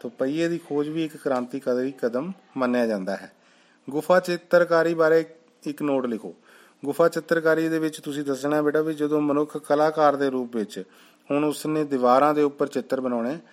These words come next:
ਸ਼ੁਰੂ ਕਰ ਦਿੱਤੇ ਸੀ ਤੇ ਉਹ ਚਿੱਤਰ ਬਣਾਉਂਦਾ ਸੀ ਮਨੁੱਖਾਂ ਦੇ, ਜਾਨਵਰਾਂ ਦੇ ਜਾਂ ਫਿਰ ਸ਼ਿਕਾਰ ਕਰਨ ਦੇ। ਨੁਕੀਲੇ ਪੱਥਰਾਂ ਦੀ ਸਹਾਇਤਾ ਨਾਲ ਉਹ ਇਹ ਚਿੱਤਰ, ਅਹ, ਘੜਦਾ ਸੀ ਤੇ ਉਹਨਾਂ ਵਿੱਚ ਰੰਗ ਭਰਨੇ ਵੀ ਉਸਨੇ ਹੌਲੀ ਹੌਲੀ ਸ਼ੁਰੂ ਕਰ ਦਿੱਤੇ ਸੀ।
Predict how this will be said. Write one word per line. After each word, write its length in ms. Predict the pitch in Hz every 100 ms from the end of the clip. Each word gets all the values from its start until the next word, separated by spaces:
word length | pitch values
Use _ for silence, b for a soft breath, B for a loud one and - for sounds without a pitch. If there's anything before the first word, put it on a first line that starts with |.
| B B B
ਸ਼ੁਰੂ 300 | - 139 143
ਕਰ 180 | 131 104
ਦਿੱਤੇ 320 | 101 - 110
ਸੀ 280 | - 98 101
ਤੇ 80 | 143
ਉਹ 100 | 147
ਚਿੱਤਰ 360 | 147 135 151 151
ਬਣਾਉਂਦਾ 360 | 151 147 147
ਸੀ 160 | 143 151
ਮਨੁੱਖਾਂ 560 | 147 139 139 - 143
ਦੇ, 160 | 139 139
ਜਾਨਵਰਾਂ 560 | 131 127 127 131 135 131
ਦੇ 240 | 135 131
ਜਾਂ 160 | 127 120
ਫਿਰ 100 | 127
ਸ਼ਿਕਾਰ 460 | - 117 101 95
ਕਰਨ 320 | 92 95 95
ਦੇ। 140 | 90 95 B B B -
ਨੁਕੀਲੇ 500 | 143 143 165 165 165
ਪੱਥਰਾਂ 460 | 165 160 156 160 160
ਦੀ 100 | 156
ਸਹਾਇਤਾ 440 | 151 135 113 135
ਨਾਲ 380 | 131 127 131 139 151
ਉਹ 320 | 139 160 - B B -
ਇਹ 80 | 139
ਚਿੱਤਰ, 440 | 139 - 151 180
ਅਹ, 800 | - - - - - 120 120 123
ਘੜਦਾ 500 | - 139 98 123 120
ਸੀ 200 | - - _ _ -
ਤੇ 80 | -
ਉਹਨਾਂ 200 | 156 170
ਵਿੱਚ 180 | 175 165
ਰੰਗ 260 | 139 135
ਭਰਨੇ 320 | 143 156 151 143
ਵੀ 100 | 147
ਉਸਨੇ 260 | 131 147
ਹੌਲੀ 220 | 135 120
ਹੌਲੀ 140 | 113 127
ਸ਼ੁਰੂ 320 | - 123 113
ਕਰ 180 | 104 85
ਦਿੱਤੇ 340 | 85 - 92
ਸੀ। 180 | -